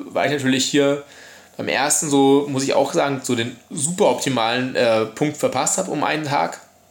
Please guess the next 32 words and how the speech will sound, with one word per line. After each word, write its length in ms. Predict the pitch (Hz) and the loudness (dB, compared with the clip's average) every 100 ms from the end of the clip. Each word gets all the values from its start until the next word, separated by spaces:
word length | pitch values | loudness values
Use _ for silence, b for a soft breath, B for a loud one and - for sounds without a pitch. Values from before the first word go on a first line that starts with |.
| - | -4
Da 380 | 123 123 120 120 | 0 2 2 0
hab 100 | 123 | 0
ich 60 | 139 | -2
dann 100 | 131 | -2
gemerkt, 300 | 127 131 135 | -2 -2 -4
jetzt 140 | 127 | -4
nimmt's 180 | 139 139 | -4 -2
langsam 300 | 135 127 123 | -2 -2 -2
ab 200 | 175 180 | -4 -4
und 80 | 135 | -4
dann 240 | 131 135 | -2 0
wurde 160 | 131 131 | 0 2
es 160 | - | 2
rausgezogen 500 | - 127 156 131 147 | 0 0 0 -2 0
aus 120 | 143 | 0
dem 120 | 143 135 | 0 -2
Fass, 240 | 135 131 | -2 -2
sofort 360 | 123 - 131 135 | -2 0 2 2
direkt 260 | 131 131 | 0 -2
und 140 | 123 113 | -4 -4
dann 160 | 120 | -4
eben 280 | 123 104 104 | -4 -4 -4
abgefüllt. 560 | - - 120 120 139 151 B B B B B B B B | -6 -6 -6 -2 -2 -2 B B B B B B B B
Äh, 240 | - 117 117 | -4 0 0
beim 180 | 117 | 0
nächsten, 600 | 123 139 - 147 143 143 - - - | -2 -2 -2 -2 -2 -4 -12 -20 -6
das 200 | 117 123 | -4 0
ist 180 | 123 - | 0 0
wirklich 280 | 131 127 - | 0 0 0
ideal 560 | 139 107 87 90 95 - | 0 2 0 -2 -6 -12
abgefüllt 420 | - 95 - 92 | -10 -10 -8 -4
worden. 240 | 90 87 | -2 -2